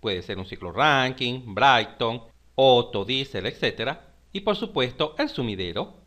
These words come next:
Por lo tanto, la variación de entropía de este universo para esta máquina térmica será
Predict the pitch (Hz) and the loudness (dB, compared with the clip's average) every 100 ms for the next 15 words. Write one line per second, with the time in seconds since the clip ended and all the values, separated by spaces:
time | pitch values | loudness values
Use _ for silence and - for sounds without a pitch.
0 | - 165 147 147 254 - 127 117 110 110 | 2 4 6 4 2 4 4 4 2 0
1 | 117 165 220 175 220 143 101 95 92 151 | -2 -2 -2 -6 0 0 2 -2 -2 -6
2 | 226 127 98 165 254 - 95 92 107 127 | -2 -4 -4 -8 -10 -10 -8 -6 -6 -4
3 | 135 190 156 135 147 165 107 85 | -4 -2 -2 -2 -2 -4 -4 -8